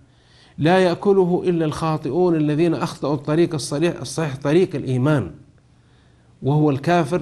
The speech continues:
الذي أخطأ الطريق الصحيح. "لا يأكل هذا الطعام الذي من غسلين،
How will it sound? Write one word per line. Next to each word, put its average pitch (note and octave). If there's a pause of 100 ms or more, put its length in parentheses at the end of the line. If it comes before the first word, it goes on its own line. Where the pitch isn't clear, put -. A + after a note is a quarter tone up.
الذي C3+
أخطأ C#3+
الطريق C#3+
الصحيح. D#3+ (580)
"لا F#3+
يأكل F#3+
هذا D#3+
الطعام D#3
الذي D#3
من C#3
غسلين، C#3+